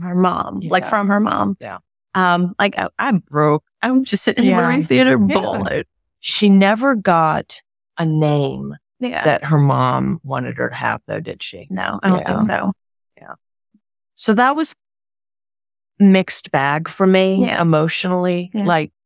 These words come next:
Speaker 2: did her mom have a name for
Speaker 1: Yeah.
Speaker 2: her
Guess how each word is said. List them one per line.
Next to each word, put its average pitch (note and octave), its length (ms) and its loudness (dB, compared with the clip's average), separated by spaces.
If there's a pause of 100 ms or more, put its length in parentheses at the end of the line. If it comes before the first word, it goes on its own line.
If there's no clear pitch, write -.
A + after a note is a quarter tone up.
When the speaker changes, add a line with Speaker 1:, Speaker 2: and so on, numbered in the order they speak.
Speaker 2:
did F3 300 2
her F#3 260 0
mom D3 520 4 (160)
have D3 260 -2
a D3 60 2
name A#2+ 640 -8 (220)
for C#3 220 2
Speaker 1:
Yeah. C3 40 -2
Speaker 2:
her B2+ 380 -2